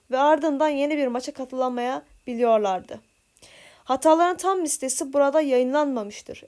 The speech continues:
Eğer başka bir sorunla karşılaşırsanız geri bildiriminizi bizimle paylaşabilirsiniz.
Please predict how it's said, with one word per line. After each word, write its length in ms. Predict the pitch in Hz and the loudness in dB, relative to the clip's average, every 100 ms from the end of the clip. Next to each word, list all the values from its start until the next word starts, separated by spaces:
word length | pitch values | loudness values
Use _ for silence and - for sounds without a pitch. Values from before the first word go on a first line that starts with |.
| - | -2
Eğer 300 | 254 339 294 | 4 4 4
başka 320 | 294 - 359 | 0 -2 -4
bir 80 | 320 | -2
sorunla 380 | - 254 226 | -2 -2 -2
karşılaşırsanız 920 | 226 226 226 254 311 311 330 311 311 | -4 -4 -4 -8 -8 -6 -6 -6 -8
geri 280 | - 277 311 | -4 -2 0
bildiriminizi 560 | 311 269 247 233 226 226 | -2 -2 -4 -4 -6 -6
bizimle 260 | 233 302 | -6 -4
paylaşabilirsiniz. 1000 | 311 240 254 320 240 254 254 - - - | -4 -4 -4 -4 -4 -4 -6 -8 -14 -16